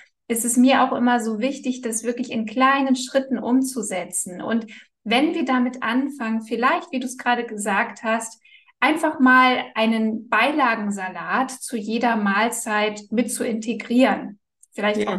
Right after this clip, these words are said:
Speaker 1: gerade auch als Vorspeise, weil dann bleibt der Blutzuckerspiegel auch wieder stabiler.
Speaker 2: Mhm.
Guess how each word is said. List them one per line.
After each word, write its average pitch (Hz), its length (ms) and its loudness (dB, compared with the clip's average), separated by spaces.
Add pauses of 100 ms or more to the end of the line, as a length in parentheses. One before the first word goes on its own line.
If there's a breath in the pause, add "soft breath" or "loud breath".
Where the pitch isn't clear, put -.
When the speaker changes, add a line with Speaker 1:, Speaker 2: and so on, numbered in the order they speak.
(140)
Speaker 1:
gerade 214 220 0
auch 208 280 -2
als 202 180 -4
Vorspeise, 240 880 0
weil 208 140 0
dann 202 160 0
bleibt 190 220 -10
der - 80 -10
Blutzuckerspiegel 208 800 -8
auch - 220 -4
wieder 190 160 -6
stabiler. 202 760 -2 (100)
Speaker 2:
Mhm. 196 540 4